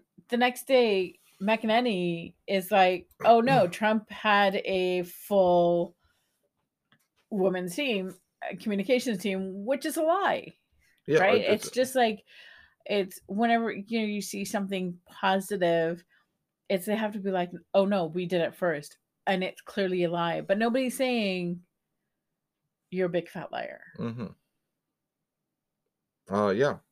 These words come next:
Speaker 2: I mean, the alternative facts moment is this presidency.
Speaker 1: Yeah.
Speaker 2: You know, it's, it's, "No, we're not lying. We're giving you alternative facts."
Speaker 1: Alternative facts are a fucking lie.
Speaker 2: Th-, yeah, it doesn't make any, what does alternative facts mean?
Speaker 1: Yeah.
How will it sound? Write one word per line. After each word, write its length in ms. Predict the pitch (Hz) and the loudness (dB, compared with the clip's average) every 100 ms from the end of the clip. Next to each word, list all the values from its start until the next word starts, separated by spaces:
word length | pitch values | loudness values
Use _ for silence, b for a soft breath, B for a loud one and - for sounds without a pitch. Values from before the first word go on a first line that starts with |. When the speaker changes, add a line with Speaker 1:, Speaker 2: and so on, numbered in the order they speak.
| _ _ - 98 | _ _ -12 -4
Speaker 2:
I 80 | |
mean, 200 | 104 104 | 0 0
the 140 | 101 92 | 2 2
alternative 640 | 95 92 113 104 104 98 | 2 0 0 2 4 4
facts 600 | - 92 90 87 - - | 2 0 0 -4 -10 -10
moment 500 | 87 90 87 80 80 - _ _ _ _ _ _ _ _ _ _ | -4 -2 -2 -4 -6 -14 _ _ _ _ _ _ _ _ _ _
is 220 | 101 95 | 2 2
this 140 | 92 - | -2 -2
presidency. 640 | 101 87 82 60 - - - _ _ | 0 0 -4 -10 -12 -14 -14 _ _
Speaker 1:
Yeah. 200 | 202 180 175 _ _ _ _ _ _ | -4 -4 -4 _ _ _ _ _ _
Speaker 2:
You 120 | 87 | -4
know, 220 | 87 90 - | -2 -2 -4
it's, 280 | 80 - - | -6 -6 -4
it's, 400 | 85 - - - _ _ | -4 -6 -14 -16 _ _
"No, 200 | 101 107 90 | -2 2 2
we're 160 | 92 | 2
not 220 | 104 92 | 0 -2
lying. 460 | 87 98 85 60 - | -2 -2 -2 -6 -12
We're 120 | 87 80 | -14 -8
giving 260 | 92 90 | -6 -4
you 160 | 87 87 | -4 -6
alternative 760 | - 87 - - 82 80 76 - | -4 -6 -4 -6 -6 -4 -6 -8
facts." 680 | - 80 - _ - - - b b | -10 -10 -10 _ -20 -20 -20 b b
Speaker 1:
Alternative 400 | 233 233 294 320 | -2 0 0 0
facts 280 | 294 277 - | -2 -6 -2
are 100 | 269 | -2
a 60 | 240 | 0
fucking 320 | 240 - 208 | -2 -4 -6
lie. 380 | 226 190 151 - | -6 -6 -10 -10
Speaker 2:
Th-, 120 | 403 | -8
yeah, 200 | 139 165 - | -2 -2 -2
it 100 | 120 | -2
doesn't 280 | 151 151 151 | -2 -2 -2
make 180 | 147 143 | 0 -2
any, 140 | 135 | -4
what 280 | - 107 139 | -4 -2 0
does 160 | 165 - | 0 0
alternative 580 | 143 - 147 135 135 | -2 0 0 4 4
facts 340 | - 135 131 - | 4 -6 -6 -6
mean? 200 | 143 165 | -4 -2
Speaker 1:
Yeah. 180 | 190 | -2